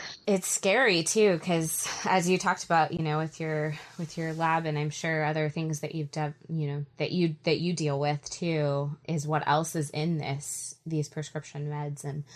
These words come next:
what else is it doing to your body and the side effects. And, you know, you take one to help with X Y Z, you know, symptoms, and then this causes other symptoms. So you have to take another med to help with those symptoms, and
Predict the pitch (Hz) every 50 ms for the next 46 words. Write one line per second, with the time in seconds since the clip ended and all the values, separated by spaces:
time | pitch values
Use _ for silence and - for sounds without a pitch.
0 | - - - - - _ - 170 170 156 156 151 - 156 147 147 - - 156 147
1 | 147 147 147 139 - 151 147 143 - 147 135 139 147 143 143 143 143 135 131 -
2 | 156 147 147 147 143 - 151 147 147 - - - - - 139 143 143 143 - -
3 | - - - - - - - - 160 170 160 156 151 147 151 147 - 170 170 -
4 | - 156 160 160 156 156 156 156 151 - 160 147 - 165 151 143 - - 160 156
5 | 160 147 - - - - - _ _ _ _ _ _ _ _ - 180 170 - -
6 | - 170 165 160 151 139 160 156 156 156 156 147 - _ _ - _ _ _ 165
7 | 156 151 139 139 147 143 - - 180 165 151 - 170 160 156 151 151 156 147 -
8 | - 156 151 156 151 147 151 151 147 147 151 147 - _ 165 160 151 - - -
9 | 160 147 - 147 139 - - 170 165 151 147 - 156 143 143 160 147 143 143 -
10 | - 160 147 143 - 151 - 160 156 160 156 160 165 160 160 160 160 156 156 156
11 | 160 151 - - 185 170 160 165 - - 165 - 208 220 208 208 - 180 160 147
12 | - 156 151 151 156 156 - 147 151 156